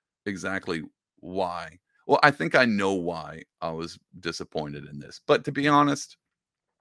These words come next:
it wasn't horrifically bad. Um, my feelings towards this episode might be just a little bit more personal and probably has a lot to do with the storytelling aspect of it. It wasn't like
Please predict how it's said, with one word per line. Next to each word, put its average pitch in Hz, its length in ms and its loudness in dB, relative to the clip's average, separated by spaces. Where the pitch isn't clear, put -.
it 110 80 -4
wasn't 156 420 2
horrifically 73 640 -6
bad. - 260 -18
Um, 90 380 0
my 110 460 2
feelings 120 480 -4
towards 95 240 -4
this 87 140 -4
episode - 280 -4
might 87 160 -6
be 82 100 -12
just 80 220 -10
a 73 40 -6
little 82 220 -6
bit 80 160 -8
more 78 240 -8
personal 82 600 -4
and 80 240 -8
probably 90 320 -4
has 80 160 -6
a 80 60 -8
lot 73 180 -4
to - 220 -10
do 80 40 -6
with 73 140 -8
the 80 100 -4
storytelling 78 880 -6
aspect - 480 -10
of 71 100 -8
it. 73 60 -10
It - 80 -6
wasn't 113 300 0
like 92 240 -2